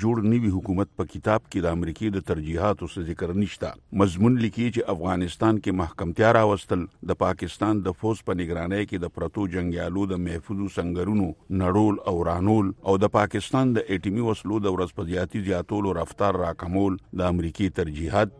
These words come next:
دي، خو د دې ټولو ترجیحاتو اختیار د پاکستان د طاقتور فوز په لاسو کې دی. فارن پالیسي زیاتوي چې پاکستان سره د سی پیک په نوم د چین اقتصادي منصوبه د چین لپاره ډیر لوی اهمیت لري. د سی پیک د پنځلس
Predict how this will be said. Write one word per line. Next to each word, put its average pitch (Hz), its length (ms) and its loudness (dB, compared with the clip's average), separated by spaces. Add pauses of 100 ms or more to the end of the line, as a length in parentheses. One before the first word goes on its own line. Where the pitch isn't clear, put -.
دي، 110 100 0 (140)
خو 101 220 0
د 95 100 4
دې 98 220 4
ټولو 131 260 6
ترجیحاتو 92 640 0 (100)
اختیار 104 400 0
د 90 160 -4
پاکستان 95 560 -2
د 87 160 -4
طاقتور 90 560 -4
فوز 87 240 -6
په 90 160 -2
لاسو 85 260 -4
کې 85 160 -6
دی. 76 100 -6 (300)
فارن 131 320 10 (140)
پالیسي 117 500 2
زیاتوي 101 320 4
چې 110 220 -6
پاکستان 98 540 -2
سره 104 320 0
د 87 100 -4
سی - 140 -8 (120)
پیک 104 180 -2 (100)
په 92 100 -2
نوم 104 180 0
د 92 100 -2 (100)
چین 110 120 -2 (140)
اقتصادي 90 560 -6
منصوبه 92 440 0 (300)
د 92 160 2
چین 127 240 0
لپاره 98 400 0
ډیر 101 260 2
لوی 90 140 -2 (140)
اهمیت 95 520 2
لري. 87 220 -2 (320)
د 95 100 -2
سی 95 140 -2 (100)
پیک 110 280 2
د 92 120 -2
پنځلس 87 480 -2